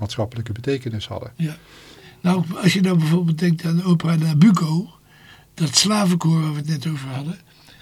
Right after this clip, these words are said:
Speaker 2: is voor Italië ook van grote betekenis geweest. Want juist die opera Nabucco, daar herkenden de Italianen zich in. Die verlangden naar een eenheidsstaat in die tijd. En, eh,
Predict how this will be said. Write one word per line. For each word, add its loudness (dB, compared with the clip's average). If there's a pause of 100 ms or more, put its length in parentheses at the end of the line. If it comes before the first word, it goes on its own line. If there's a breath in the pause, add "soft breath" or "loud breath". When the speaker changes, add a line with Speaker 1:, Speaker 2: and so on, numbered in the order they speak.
(140)
Speaker 2:
is 2
voor 2
Italië -2
ook -2
van 0
grote 2
betekenis -6
geweest. -8
Want -4
juist -2
die -4
opera 0
Nabucco, -2 (320 loud breath)
daar 2
herkenden 2
de -2
Italianen 0
zich -2
in. -4 (480 loud breath)
Die 6
verlangden 6
naar 6
een 6
eenheidsstaat 2 (360 loud breath)
in -4
die -4
tijd. -12 (520 soft breath)
En, 2
eh, 0